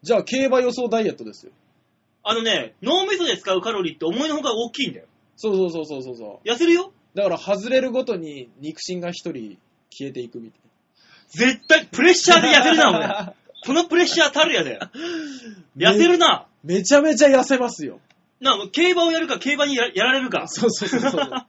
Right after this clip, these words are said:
Speaker 2: <laughs> すごいじゃん。
Speaker 1: ね。
Speaker 2: 大塚さん何よ？そういう意味で趣味。
Speaker 1: お、趣味なんだろうな。お笑いかな。趣味じゃねえ、趣味じゃねえ。
Speaker 2: <laughs> まあ、趣味に近いもんか。
Speaker 1: 好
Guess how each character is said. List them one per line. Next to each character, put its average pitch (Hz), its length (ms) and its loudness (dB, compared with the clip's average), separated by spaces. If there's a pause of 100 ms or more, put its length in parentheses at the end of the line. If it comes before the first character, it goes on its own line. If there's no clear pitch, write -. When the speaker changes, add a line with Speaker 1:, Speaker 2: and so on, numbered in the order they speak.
Speaker 2:
<laughs> - 380 -20
す 285 160 -4
ご 349 160 2
い 240 40 2
じ 190 100 -4
ゃ 139 80 -8
ん。 - 80 -20 (100)
Speaker 1:
ね。 175 360 -4
Speaker 2:
大 302 140 -2
塚 311 140 -4
さ 285 100 -2
ん 269 60 -2
何 240 180 -2
よ？ 117 120 -14 (260)
そ 214 140 -2
う - 20 -4
い 214 60 -6
う 226 40 -6
意 202 100 -8
味 180 100 -6
で 143 140 -6
趣 254 80 -4
味。 147 180 -8 (580)
Speaker 1:
お、 139 180 -8
趣 185 280 -4
味 262 160 -4
な 254 200 -4
ん 339 60 -4
だ 302 100 2
ろ 220 140 -2
う 196 40 -4
な。 240 840 -2
お 151 120 -6
笑 151 300 -4
い 180 40 -10
か 202 100 -4
な。 196 540 -8 (220)
趣 - 240 0
味 370 100 4
じ 269 60 6
ゃ 226 60 2
ね 254 80 2
え、 247 40 2
趣 311 140 4
味 330 80 6
じ 247 60 6
ゃ 196 60 2
ね 202 300 -2 (120)
え。 220 40 -16
Speaker 2:
<laughs> - 1160 -2
ま 311 120 4
あ、 320 120 8 (280)
趣 330 60 4
味 339 100 -2
に 220 120 -4
近 208 200 -2
い 185 60 -6
も 156 80 -8
ん 117 80 -12
か。 - 80 -20
Speaker 1:
好 - 60 -20